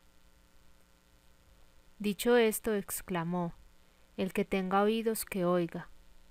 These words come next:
Sus discípulos le preguntaron qué significaba esa parábola, y él dijo, "A vosotros se os ha dado a conocer los secretos del reino de Dios,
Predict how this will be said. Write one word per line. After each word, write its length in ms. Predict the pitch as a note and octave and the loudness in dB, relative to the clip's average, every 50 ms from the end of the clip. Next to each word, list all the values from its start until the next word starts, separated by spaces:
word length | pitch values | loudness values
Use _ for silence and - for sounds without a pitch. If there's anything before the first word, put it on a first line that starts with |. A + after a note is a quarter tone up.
| - - - - _ - - - - - - - - - - - | -20 -20 -20 -20 _ -20 -20 -20 -20 -20 -20 -20 -20 -20 -18 -12
Sus 200 | - - G#3+ G3 F3 | -4 -2 -2 0 0
discípulos 560 | G3+ F#3 - A3+ A3+ A3 - B3 A#3 A3+ A3 | -2 -2 -2 -2 -4 -4 -2 0 0 0 0
le 100 | G#3+ G3 | -2 -2
preguntaron 680 | - - F3+ E3+ F3 E3+ E3+ - F#3+ G3 G#3 G#3+ G#3+ | -2 -2 -2 -2 -2 -4 -4 -2 -2 0 0 -2 -2
qué 120 | - G#3+ | -4 -6
significaba 760 | F#3+ - F#3+ F#3+ F#3+ G3 F#3+ - F#3 E3+ - F3+ E3+ E3 E3 | -6 -6 -6 -6 -4 -6 -6 -6 -10 -10 -6 -4 -2 -2 -2
esa 160 | E3+ - G3 | -2 -4 -6
parábola, 680 | F#3 - - D#3+ E3 E3+ F3 E3+ D#3+ E3 E3 E3+ - - - - - - - - - - - | -8 -6 -6 -6 -4 -2 -2 -4 -4 -6 -10 -12 -14 -18 -20 -20 -20 -20 -20 -20 -20 -12 -4
y 140 | F3+ F3+ F3 | 0 0 0
él 160 | E3+ F3 E3+ | 0 0 -2
dijo, 420 | F#3+ F#3+ F#3 F3+ - - F3 E3 - - - - - - - - - - - _ - - - - - - - - - | -2 -2 -2 -2 -4 -6 -8 -12 -12 -18 -20 -20 -20 -20 -20 -20 -20 -20 -20 _ -20 -20 -20 -20 -20 -20 -20 -20 -4
"A 140 | - G3 F#3+ | 2 4 4
vosotros 560 | F#3+ F#3 F3+ - G#3+ G#3+ A3 A3 - A#3 A3+ | 4 4 2 2 0 0 0 0 0 -2 -2
se 160 | - - G3+ F#3 | -2 0 0 0
os 220 | F3+ F3 - - | 0 0 0 0
ha 100 | F3+ F3 | 0 0
dado 240 | F3 F3+ F#3 F#3+ G3 | 2 2 0 0 -2
a 60 | G3 | -2
conocer 560 | - - F#3+ F3 E3+ E3 - G3 F#3+ G3 G3+ | -4 -4 -4 -4 -4 -2 -2 -2 -2 0 0
los 160 | G3+ G3 G3 | -2 -2 -2
secretos 500 | - G3 F3 - - F3 F3 - - F3+ | -4 -6 -6 -4 -4 -4 -4 -4 -4 -4
del 180 | F3+ G3 F#3 F3+ | -2 -2 -2 -2
reino 360 | F3 F3 F3 E3+ E3+ E3+ F3 | -2 -2 -2 -2 -2 -2 -2
de 160 | F3 F3+ F3 | -2 -2 -2
Dios, 400 | E3+ F3 F3+ F3 E3+ E3 - - | -2 -2 -2 0 -2 -2 -6 -10